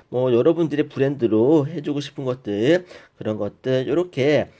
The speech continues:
제품에다가 여러분들 로고라든가 뭐, 선물용으로 뭐, 이렇게 하셔도 좋고, 원하는 부분들을 요렇게, 예, 전사를 쉽게 할 수가 있을 거예요. 그래서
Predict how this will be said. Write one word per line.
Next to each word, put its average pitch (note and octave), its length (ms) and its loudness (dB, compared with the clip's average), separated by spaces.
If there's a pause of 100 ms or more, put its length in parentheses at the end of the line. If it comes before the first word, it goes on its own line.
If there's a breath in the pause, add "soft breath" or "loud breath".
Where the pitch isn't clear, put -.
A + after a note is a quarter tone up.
(140 soft breath)
제품에다가 A2+ 1000 -4
여러분들 G2+ 500 -6
로고라든가 G2+ 840 -6
뭐, D3 120 -2
선물용으로 D#3+ 800 0
뭐, B2+ 140 -4
이렇게 C3+ 180 -4
하셔도 C#3+ 380 -6
좋고, A#2 640 0 (320 loud breath)
원하는 A2 420 -6
부분들을 G#2 760 -4 (280 loud breath)
요렇게, D3 440 -2 (400 soft breath)
예, G2 280 -6
전사를 A#2 680 -4
쉽게 - 320 -6
할 E3+ 160 -6
수가 E3 240 -6
있을 - 240 -10
거예요. F#2+ 600 -8 (1400 loud breath)
그래서 E3 500 0